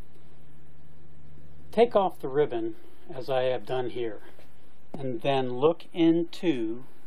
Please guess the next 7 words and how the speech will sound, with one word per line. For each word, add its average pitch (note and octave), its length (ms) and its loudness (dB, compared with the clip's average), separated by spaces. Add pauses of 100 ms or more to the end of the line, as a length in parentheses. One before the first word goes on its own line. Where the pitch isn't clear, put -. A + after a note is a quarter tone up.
(760)
the C3 80 -4
back C#3 360 2
of F#3+ 80 0
the F3+ 80 -4
printer C#3+ 460 4
where B2 380 -2
you A#2+ 560 -2